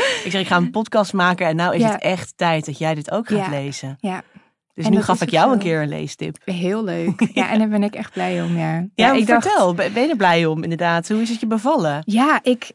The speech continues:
Speaker 2: eh, wist dus inderdaad van... Nee. Nou, hè, volgens mij had ik jou nog ook een voice memo gestuurd van Merel. Echt, ja, het gaat er nu maar gewoon van komen.
Speaker 1: Het moet
Speaker 2: Ik,
Speaker 1: nu.
Speaker 2: eh,
Speaker 1: Ja,
Speaker 2: ik
Speaker 1: klopt.
Speaker 2: ga beginnen met boek één.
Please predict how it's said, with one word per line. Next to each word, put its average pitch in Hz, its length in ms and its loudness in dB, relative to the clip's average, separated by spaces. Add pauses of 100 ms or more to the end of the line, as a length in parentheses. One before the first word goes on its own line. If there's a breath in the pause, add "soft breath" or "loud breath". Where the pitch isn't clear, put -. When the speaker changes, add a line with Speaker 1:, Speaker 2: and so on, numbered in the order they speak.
Speaker 2:
eh, 220 600 0
wist 247 200 0
dus 233 120 -4
inderdaad 208 380 2
van... 190 100 -2
Nee. 165 200 -4
Nou, 175 480 0
hè, 226 140 2
volgens 220 240 -4
mij 202 80 2
had 196 100 0
ik 190 60 -4
jou 196 140 -2
nog 185 180 -4
ook 185 160 -4
een 185 60 -4
voice 196 260 -2
memo 180 200 -2
gestuurd 175 360 -4
van 180 140 -6
Merel. 208 360 -2
Echt, 240 340 -2
ja, 196 220 0
het 180 140 -8
gaat 214 220 -2
er 208 80 0
nu 226 100 6
maar 196 180 4
gewoon 190 240 0
van 190 160 -2
komen. 262 360 0
Speaker 1:
Het 196 80 -4
moet 165 100 0
Speaker 2:
Ik, 202 80 -4
Speaker 1:
nu. 160 60 -4
Speaker 2:
eh, 190 460 -2
Speaker 1:
Ja, 165 260 -6
Speaker 2:
ik 220 100 -10
Speaker 1:
klopt. 190 160 -2
Speaker 2:
ga 202 60 -2
beginnen 202 400 0
met 185 200 -4
boek 196 200 -2
één. 233 420 -2